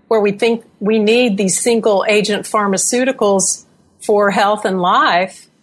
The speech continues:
And I think perhaps what we're learning is that,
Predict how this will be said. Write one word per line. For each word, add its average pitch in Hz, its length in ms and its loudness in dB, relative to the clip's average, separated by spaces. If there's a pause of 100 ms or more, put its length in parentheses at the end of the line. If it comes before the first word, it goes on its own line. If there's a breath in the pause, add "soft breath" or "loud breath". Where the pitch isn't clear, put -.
(340)
And 196 200 -2
I 185 80 -2
think 220 260 -4
perhaps 214 400 -4
what 233 140 -2
we're 208 120 -2
learning 226 520 0
is 208 180 -2
that, 190 420 -2